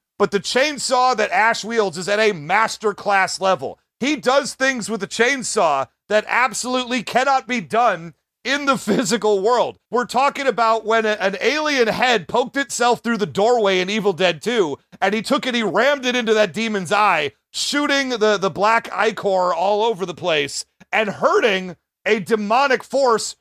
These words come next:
with a chainsaw, not to mention all the dismemberment, right? He, he cuts the pieces off of it one after another. The Alien Queen is great.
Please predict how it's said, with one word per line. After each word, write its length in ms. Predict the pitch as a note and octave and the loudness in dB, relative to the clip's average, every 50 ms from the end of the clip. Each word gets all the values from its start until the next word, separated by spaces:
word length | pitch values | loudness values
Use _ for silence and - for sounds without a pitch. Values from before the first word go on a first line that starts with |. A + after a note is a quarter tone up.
| _ _ | _ _
with 160 | - G#3 A3+ A3+ | -4 -2 0 0
a 140 | A#3 B3 | 0 0
chainsaw, 680 | G#3+ - - G#3+ G#3+ A3+ A3 F#3+ - - F3+ C3+ A2 G#2 _ _ _ | -2 -4 -2 0 0 0 0 -2 -4 -2 -2 -2 -4 -6 _ _ _
not 200 | G#3 A#3+ B3 - | -2 -2 0 0
to 80 | - | 0
mention 300 | A#3 B3 B3+ A#3 - A#3 | -2 0 -2 -2 -2 -2
all 120 | A#3 A#3 A#3 | 0 0 0
the 80 | G3 A3 | 0 -4
dismemberment, 800 | E3+ G#3+ A3 - D3+ D3+ E3 F#3+ G#3+ G#3 F3 E3 C3 B2 A#2 | -6 -6 -8 -8 -8 -4 -2 0 0 0 -2 -4 -6 -8 -8
right? 240 | B2 D3 D#3 D#3+ E3+ _ _ _ _ _ _ | -2 0 0 0 -2 _ _ _ _ _ _
He, 160 | - G3+ G3 | -6 -4 -2
he 200 | F#3 G3 G#3+ A3+ | 0 0 0 -2
cuts 300 | F#3+ - G#3+ B3+ C4+ - | -2 0 0 0 0 0
the 120 | - B3 A3 | -2 -2 -2
pieces 460 | - - A#3 B3 B3+ - - G3+ D3+ | 0 0 0 0 0 -2 -4 -2 0
off 220 | F#3 F3 F3 C3+ | 2 2 2 0
of 120 | D3+ D#3+ D3+ | -4 -6 -6
it 120 | F#3 F3+ | -6 -2
one 140 | E3 G3 G#3+ | 0 2 2
after 320 | A3+ A3 - _ G3 G3 | 2 2 0 _ -2 -2
another. 360 | F#3+ F#3 A3 A#3+ G3+ E3+ A2 - _ _ _ _ | 0 2 0 0 0 -2 -8 -10 _ _ _ _
The 100 | G#3+ A#3+ | -4 0
Alien 360 | C4+ D4+ D#4+ D#4+ D#4 D4 B3+ | 2 2 4 4 2 2 0
Queen 240 | - - A#3+ C4+ B3+ | -2 -2 -2 0 0
is 120 | A#3+ G3 | -2 -4
great. 340 | - D4 D#4+ C#4+ A#3 D3+ - | 0 0 2 2 2 0 -6